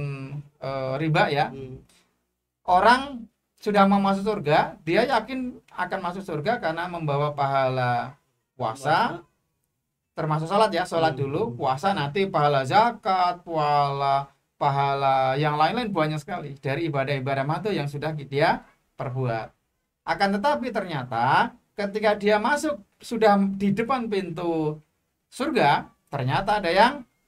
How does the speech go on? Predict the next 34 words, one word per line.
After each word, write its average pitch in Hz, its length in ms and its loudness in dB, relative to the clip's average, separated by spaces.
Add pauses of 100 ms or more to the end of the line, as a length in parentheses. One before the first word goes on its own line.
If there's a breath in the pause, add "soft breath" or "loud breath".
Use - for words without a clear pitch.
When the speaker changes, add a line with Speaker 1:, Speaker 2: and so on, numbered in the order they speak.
Speaker 1:
protes. 185 640 -4
Speaker 2:
Hmm. 127 240 -12 (100)
Speaker 1:
Wayati, 233 1160 4
dan 185 240 0
dia 247 280 2
pula 233 340 2
datang 185 460 -2
dengan, 175 460 -2 (960)
dengan 202 480 0 (100)
berbagai, 160 880 0 (560)
eh, 170 280 0
dosa-dosa 165 600 -2
yang 233 180 -2
diperbuat 160 580 -2
dari 180 280 0
aktivitas 175 760 -4
muamalah. 190 1400 -2
Speaker 2:
Hmm, 143 1400 -8
oke, - 100 -20
oke, 120 80 -12
Speaker 1:
Nah, 117 180 -4
Speaker 2:
Pak 123 800 -4
Ustaz. 107 260 -20
Speaker 1:
jadi 147 220 -2
aktivitas 185 380 -2
Speaker 2:
Hmm. 196 100 -8
Speaker 1:
muamalah 185 340 -2
itu 214 120 -4
banyak 165 260 -2
sekali 190 340 -2
yang 156 200 0
disebutkan 147 500 -4
di 147 100 -4
situ. 151 240 -8